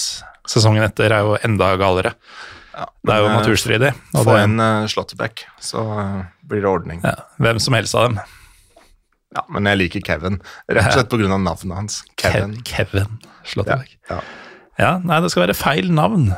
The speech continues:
Speaker 1: for at, eh, doktor Eirik skal, eh, like dem. Eh, takk, Eirik, for at du tok toget helt fra Ottestad og hit, eh, for å spille inn denne episoden. Som
Speaker 2: Alltid en glede. Eneste stedet jeg får drikke øl om dagen, så
Speaker 1: <laughs> Ja. Ja, den er fortsatt ganske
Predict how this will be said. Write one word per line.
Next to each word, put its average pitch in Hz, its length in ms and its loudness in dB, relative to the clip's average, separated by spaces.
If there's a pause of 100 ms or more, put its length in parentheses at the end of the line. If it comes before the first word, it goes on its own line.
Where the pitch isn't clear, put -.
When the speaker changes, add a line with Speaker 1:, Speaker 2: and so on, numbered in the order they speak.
(120)
Speaker 1:
for 135 180 0
at, - 220 -2
eh, 135 380 2
doktor - 280 -2
Eirik 107 280 0
skal, 110 400 2
eh, 117 240 2
like 117 180 -2
dem. 170 220 0 (600)
Eh, 165 380 4
takk, 170 160 0
Eirik, 170 260 2
for 160 140 2
at 151 80 2
du 151 160 4
tok 135 180 2
toget 120 260 4
helt 120 160 2
fra 131 120 0
Ottestad 107 400 0
og 107 80 4
hit, 107 220 0 (200)
eh, 107 420 6 (1080)
for 107 180 2
å 104 160 4
spille 101 240 0
inn 95 120 2
denne 92 260 2
episoden. 107 380 0 (280)
Som - 320 0
Speaker 2:
Alltid 131 300 4
en 143 60 -2
glede. 123 360 0
Eneste 127 360 0
stedet 107 180 2
jeg 104 120 2
får 117 140 -2
drikke 117 240 0
øl 90 80 0
om 92 120 0
dagen, 104 280 0
så 160 460 0
Speaker 1:
<laughs> - 60 -8
Ja. 117 320 4 (960)
Ja, - 140 2
den 131 100 -2
er 107 180 0
fortsatt - 520 -4
ganske 120 360 0